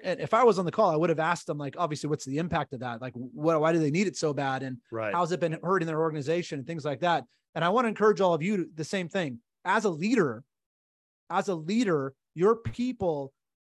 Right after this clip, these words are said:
Speaker 1: should, I mean, th-, there's things like this that are happening every single day. And when you find how it impacts an organization,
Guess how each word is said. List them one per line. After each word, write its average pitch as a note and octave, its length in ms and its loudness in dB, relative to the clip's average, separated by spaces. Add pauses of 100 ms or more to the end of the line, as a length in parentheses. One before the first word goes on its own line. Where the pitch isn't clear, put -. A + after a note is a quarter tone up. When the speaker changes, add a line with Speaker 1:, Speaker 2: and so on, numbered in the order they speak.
(220)
Speaker 1:
should, - 320 -10 (140)
I G3+ 80 -2
mean, F#3 140 -4 (120)
th-, G3 120 -2
there's A3+ 280 2
things A#3+ 260 2
like G3+ 160 2
this F#3 140 0
that F#3 120 -2
are E3 60 0
happening E3 440 0
every D#3 160 -2
single D3 280 -8
day. C#3 320 0 (420)
And D#3 140 -2
when D#3+ 120 -2
you G#3+ 120 2
find G3+ 500 -2
how E3+ 180 4
it D#3 140 -2
impacts F3 460 -4
an E3 80 -6
organization, E3 880 -2